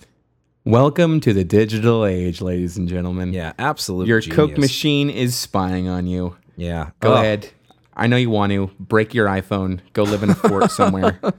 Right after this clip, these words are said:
Speaker 2: <laughs>
Speaker 1: Live off the land. It's happened.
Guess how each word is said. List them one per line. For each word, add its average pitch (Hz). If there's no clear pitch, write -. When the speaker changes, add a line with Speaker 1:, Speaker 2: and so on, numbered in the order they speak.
Speaker 2:
<laughs> -
Speaker 1:
Live 113
off 110
the 117
land. 95
It's 165
happened. 90